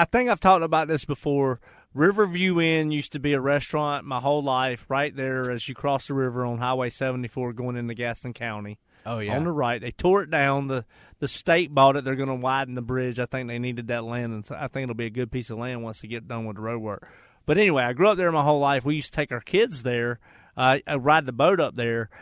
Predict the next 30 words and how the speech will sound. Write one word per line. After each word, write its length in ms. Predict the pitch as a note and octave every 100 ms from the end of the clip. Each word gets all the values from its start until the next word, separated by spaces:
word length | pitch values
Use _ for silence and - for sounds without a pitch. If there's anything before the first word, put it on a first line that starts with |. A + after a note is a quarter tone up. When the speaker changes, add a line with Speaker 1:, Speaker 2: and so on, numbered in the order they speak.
| - -
Speaker 1:
and 120 | C#3
they 100 | C#3
had 260 | D#3+ F3 D#3
this 200 | C#3 -
patch 420 | - E3+ G3 -
of 160 | C#3+ -
four-leaf 580 | - E3+ D#3 D#3 C#3
clovers, 600 | - D3 D#3 C#3 F2 - -
and 140 | D#3
it 60 | C#3
was, 160 | C3 C#3
like, 180 | C#3
Speaker 2:
Yes. 80 | - D3+
Speaker 1:
eighty 280 | D#3+ F3
percent 540 | E3+ D3+ - E3 D3+ -
four-leaf 460 | D3 C#3+ C3+ C3 -
clovers. 640 | C3+ C#3 A#2 G2 G2+ _ _ _ _ -
And 120 | C3
my 100 | B2
kids, 600 | - F#3 F#3 C#3+ A#2 - _ _ _ _ -
would, 360 | D3+ C3+ C3+ B2+
would 720 | C3 C3 C3 C3 C3 C3+ A2+ _ _ _
find 340 | - C#3+ C3
hundreds 580 | A#2+ G#3 D3+ B2 G#2 A#2
of 120 | G#2+
four-leaf 480 | - C#3+ C3+ C3+ -
clovers. 460 | - C3+ B2+ F#2+ G2+
Speaker 2:
Wow. 420 | B2 A2+ E2+ -
Speaker 1:
You 140 | - A#2+
know? 260 | A2 B2+